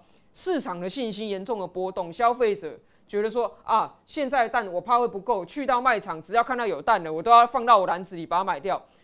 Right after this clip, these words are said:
所以这个时候政府告诉你说，哎，政府有能力从国外进口鸡蛋，那是稳定市场信心的一个做法。那你现在回过头来看，你说啊，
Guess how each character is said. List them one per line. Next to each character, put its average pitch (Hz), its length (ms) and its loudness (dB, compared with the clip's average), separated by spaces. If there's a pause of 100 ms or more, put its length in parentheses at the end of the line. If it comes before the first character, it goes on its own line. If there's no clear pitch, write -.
(220)
所 370 140 -2
以 381 40 0
这 359 120 -2
个 294 100 0
时 320 80 -4
候 311 100 2
政 302 320 0
府 165 240 -14 (340)
告 330 160 8
诉 330 140 0
你 226 140 -4
说， 262 160 0
哎， 311 240 4 (120)
政 349 240 0
府 202 240 -4
有 196 140 0
能 202 160 0
力 294 100 -2
从 220 200 -4
国 208 100 0
外 233 100 6
进 233 160 -6
口 160 160 -8
鸡 175 160 -12
蛋， 180 220 0
那 294 60 -2
是 285 120 -6
稳 185 320 -6
定 214 220 -6
市 233 140 -14
场 160 180 -10
信 202 160 -12
心 185 100 -14
的 196 60 -8
一 180 40 -10
个 160 100 -10
做 165 200 -10
法。 - 220 -12 (420)
那 370 120 -2
你 330 40 2
现 330 140 0
在 - 20 0
回 262 140 2
过 302 180 2
头 240 140 2
来 226 100 6
看， 277 160 0
你 214 80 -8
说 247 220 -4 (140)
啊， 277 320 4